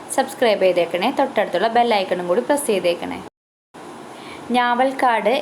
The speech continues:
എന്ന പാഠഭാഗമാണ് നമ്മൾ ഇന്ന് പഠിച്ചത്. ആദ്യമായിട്ട് നമ്മൾ ഇതിൽ നിന്ന് ചെയ്യാൻ പോകുന്നത് കുറച്ച് ചോദ്യങ്ങൾക്കുള്ള, പാഠപുസ്തകത്തിൽ നിന്നും കുറച്ച്, ആ, ചോദ്യങ്ങൾക്കുള്ള ഉത്തരം കണ്ടെത്തുക എന്നതാണ്. അപ്പോൾ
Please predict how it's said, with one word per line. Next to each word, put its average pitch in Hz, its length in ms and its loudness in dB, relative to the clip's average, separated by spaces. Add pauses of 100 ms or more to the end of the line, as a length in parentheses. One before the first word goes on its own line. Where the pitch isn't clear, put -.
എന്ന 220 220 0
പാഠഭാഗമാണ് 202 1080 0
നമ്മൾ 214 380 2
ഇന്ന് 190 280 -2 (920)
പഠിച്ചത്. 202 560 2 (560)
ആദ്യമായിട്ട് 247 560 2
നമ്മൾ 220 340 2
ഇതിൽ 214 300 2
നിന്ന് 202 260 2
ചെയ്യാൻ 196 460 0
പോകുന്നത് 190 560 2
കുറച്ച് 220 380 2
ചോദ്യങ്ങൾക്കുള്ള, 202 1080 0
പാഠപുസ്തകത്തിൽ 220 920 0
നിന്നും 190 420 -2
കുറച്ച്, 233 320 0
ആ, 196 540 2
ചോദ്യങ്ങൾക്കുള്ള 202 1040 0
ഉത്തരം 240 500 0
കണ്ടെത്തുക 202 480 0
എന്നതാണ്. 185 580 0 (540)
അപ്പോൾ 233 260 2